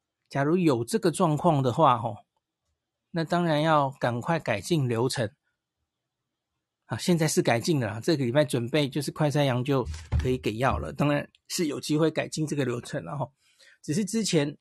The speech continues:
已经四月以来，是不是已经发生过这样的事情了吼？我觉得这当然值得再去厘清一下了吼。只是不要忘记了，就是呼吸道测到 Omicron，不一定真的就是他致死的，的这件事情。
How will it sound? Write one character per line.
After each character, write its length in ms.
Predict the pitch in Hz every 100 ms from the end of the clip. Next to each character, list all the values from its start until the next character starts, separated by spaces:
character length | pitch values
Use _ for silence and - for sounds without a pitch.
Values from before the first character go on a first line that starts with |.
| -
已 140 | 131
经 360 | 135 175 190 185 _ _ _ _ - _ _ _ _ _
四 220 | - - 202
月 140 | 180
以 100 | 135
来， 260 | 120 - -
是 200 | - 202
不 60 |
是 180 | 180 -
已 80 | 147
经 160 | 139 175
发 240 | 185 175
生 240 | 165 185
过 160 | 180 170
这 100 | 160
样 140 | 156
的 80 | 131
事 240 | 120 - 131
情 240 | - 135
了 140 | 143
吼？ 120 | 127 131
我 100 | 131
觉 160 | 143
得 100 | 143
这 160 | 143 165
当 180 | 160 160
然 220 | 147 139
值 180 | 135 131
得 160 | 131
再 160 | 135 151
去 220 | 139 165
厘 200 | 135 131
清 340 | 131 - 143 127
一 80 |
下 280 | 107 151 120
了 120 | 73
吼。 200 | - 123 - _ _ _ _ _
只 100 | -
是 60 | 160
不 100 | 165
要 140 | 165
忘 260 | 175 180 160
记 180 | 160 156
了， 120 | 131
就 120 | 117
是 280 | 147 139 - _ _
呼 240 | - 185
吸 140 | 170 196
道 180 | 180
测 300 | 160 - 175
到 280 | 151 147 139
Omicron， 360 | 151 131 135 101 _
不 100 | 160
一 20 |
定 180 | 147 156
真 220 | 135 151
的 140 | 151 135
就 100 | 143
是 300 | - 127 113 _ _ _
他 160 | - 135
致 200 | 151 120
死 220 | - 127
的， 160 | 143 147
的 120 | - 117
这 160 | 147
件 200 | 135 131
事 240 | 120 - 110
情。 240 | - -